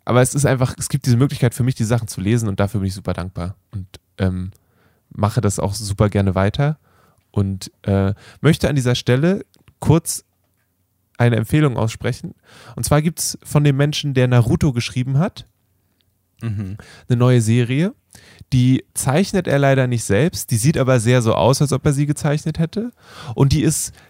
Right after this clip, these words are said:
Speaker 1: eine futuristische Samurai-Serie.
Speaker 2: What?
Speaker 1: Ähm, das heißt, Samurai sind in dem Fall so quasi künstliche Menschen, die in ihrem, ähm,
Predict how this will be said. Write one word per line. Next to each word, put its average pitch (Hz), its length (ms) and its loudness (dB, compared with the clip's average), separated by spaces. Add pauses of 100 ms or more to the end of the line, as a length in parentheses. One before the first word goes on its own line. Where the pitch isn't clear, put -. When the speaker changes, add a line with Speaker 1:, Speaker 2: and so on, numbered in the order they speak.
Speaker 1:
eine 120 100 2
futuristische 160 1080 2
Samurai-Serie. 101 1120 0 (640)
Speaker 2:
What? 110 320 0 (760)
Speaker 1:
Ähm, 131 380 2 (180)
das - 140 -4
heißt, 147 360 0 (220)
Samurai 139 600 2
sind 151 180 -2
in 139 100 0
dem 147 200 2
Fall 147 280 2
so 135 460 2
quasi 139 640 0 (240)
künstliche 175 560 0
Menschen, 170 640 0 (440)
die 147 400 2 (420)
in 135 140 2
ihrem, 131 560 2 (180)
ähm, 117 480 2